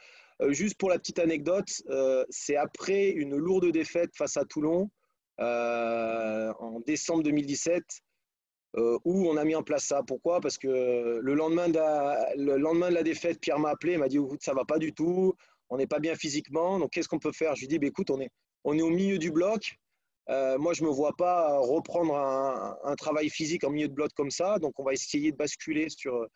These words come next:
sur, sur une logique où, le, où, le, où on va travailler le physique, euh, sous forme de, on le faisait déjà, mais, mais pas assez de manière, euh, euh, partagée avec les coachs.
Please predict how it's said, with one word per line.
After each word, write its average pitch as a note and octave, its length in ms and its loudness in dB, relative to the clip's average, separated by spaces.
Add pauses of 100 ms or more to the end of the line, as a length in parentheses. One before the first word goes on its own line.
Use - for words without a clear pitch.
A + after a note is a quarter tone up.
(560)
sur, C3 580 2
sur C3+ 240 -6
une C3 580 -4
logique D3 460 -2
où, D3+ 60 0
le, C#3 180 2
où, C#3+ 160 0
le, C3 960 -4
où C#3 180 -4
on D3 60 2
va C3 140 0
travailler E3+ 400 0
le D#3 60 0
physique, D#3+ 480 -6
euh, B2+ 220 2 (480)
sous - 180 -12
forme D#3+ 320 0
de, C#3 220 2 (260)
on C#3 60 -2
le C3 60 0
faisait D#3 240 0
déjà, F3 320 2
mais, C#3+ 160 0 (340)
mais G3+ 80 -2
pas F3+ 220 2
assez F3 260 -2
de D#3+ 80 -2
manière, D#3 420 0
euh, C3+ 200 2 (920)
euh, B2 260 2
partagée D#3+ 500 -2
avec D3 220 -2
les C#3+ 100 -2
coachs. - 360 -4